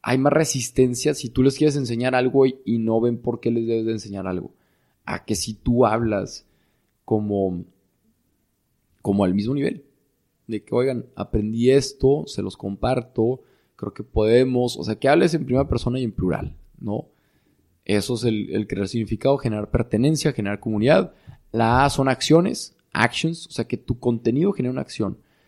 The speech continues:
Y aquí hay una plática de BuzzFeed que pueden buscar donde checan con, por qué el contenido se vuelve viral. Y prácticamente es porque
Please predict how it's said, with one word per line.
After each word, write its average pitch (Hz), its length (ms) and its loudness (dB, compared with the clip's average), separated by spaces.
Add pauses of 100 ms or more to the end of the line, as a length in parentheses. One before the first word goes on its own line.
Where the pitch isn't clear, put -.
(320)
Y 170 320 0 (120)
aquí - 340 -2
hay 123 140 6
una 127 180 0
plática 120 420 0
de 110 100 4
BuzzFeed 107 500 2
que - 120 -10
pueden 104 240 -2
buscar 107 480 -2 (440)
donde 98 520 2
checan 110 340 -2
con, 113 280 2
por - 180 2
qué 110 100 0
el 101 40 0
contenido 104 320 -2
se 104 60 -4
vuelve 98 160 0
viral. 131 340 0 (560)
Y 113 80 -2
prácticamente 120 680 0
es 120 60 -12
porque 123 540 -2